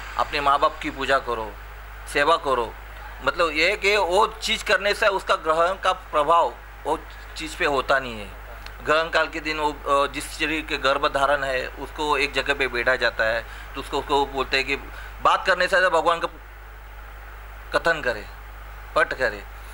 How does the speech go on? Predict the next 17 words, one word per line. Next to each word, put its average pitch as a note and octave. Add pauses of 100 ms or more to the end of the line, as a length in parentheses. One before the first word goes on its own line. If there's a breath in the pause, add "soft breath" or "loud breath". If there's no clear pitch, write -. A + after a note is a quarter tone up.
(140)
उससे E3+
क्या E3
होगा, D#3
वो D3+
ग्रहण C#3
की D#3+
वजह C3+
से D3+
उसका E3+ (240)
पेट E3
के G3
गर्भ, D#3+
मतलब E3+
उसका D#3+
काट C#3+
छाट D3
होना, B2+